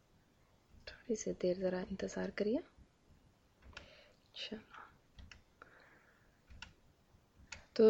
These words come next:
ये सूरा चूँकि इतनी ज़्यादा important सूरा है, आप सोच रहे होंगे कि आप, आज तक हमने तो किसी सूरत का recap नहीं किया ऐसे।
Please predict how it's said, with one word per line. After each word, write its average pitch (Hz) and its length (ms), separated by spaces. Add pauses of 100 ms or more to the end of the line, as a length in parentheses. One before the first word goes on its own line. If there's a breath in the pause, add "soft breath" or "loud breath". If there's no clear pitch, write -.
(360)
ये 285 380
सूरा 254 360 (400)
चूँकि 233 340 (120)
इतनी 277 440
ज़्यादा 196 460
important 208 540
सूरा 190 340
है, 196 240 (1300)
आप 190 260
सोच 202 260
रहे 214 120
होंगे 208 260
कि 208 200
आप, 185 180 (180)
आज 185 240
तक - 220
हमने 185 240
तो 190 140
किसी - 280
सूरत 185 380
का 196 160
recap 185 420
नहीं 196 260
किया 190 340
ऐसे। 233 320